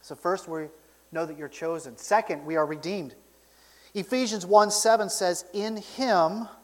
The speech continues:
we have redemption through his blood, the forgiveness of sins according to the riches of his grace."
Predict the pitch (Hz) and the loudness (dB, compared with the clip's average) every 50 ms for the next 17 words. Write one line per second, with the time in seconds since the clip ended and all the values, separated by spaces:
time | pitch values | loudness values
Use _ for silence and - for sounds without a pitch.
0 | _ _ _ _ _ - - _ _ 196 214 214 208 202 180 196 190 165 202 208 | _ _ _ _ _ -20 -20 _ _ 4 6 6 6 6 6 2 -2 2 2 2
1 | 220 226 220 - 233 214 - - 208 208 190 185 202 190 185 - 151 147 131 127 | 2 2 0 -6 -8 -8 -6 -4 -4 -4 -2 -4 -6 -8 -8 -6 -2 0 0 0
2 | 127 - - 143 - - 165 156 143 170 185 190 202 208 202 202 - - 185 170 | -2 -4 -10 -14 -6 -4 -4 -4 0 0 0 0 0 -2 -4 -6 -6 -8 -8 -8
3 | - - - 170 156 147 - 160 - - - 180 175 185 202 196 190 - 185 190 | -6 -6 -6 -6 -6 -8 -10 -12 -14 -8 -4 -2 -2 -2 -2 -4 -8 -8 -8 -8
4 | 170 151 160 180 170 - - 110 156 165 156 180 170 160 - 147 139 143 143 - | -4 -2 -4 -4 -4 -6 -10 -8 -8 -6 -6 -6 -8 -8 -8 -8 -8 -8 -10 -14
5 | - - | -18 -20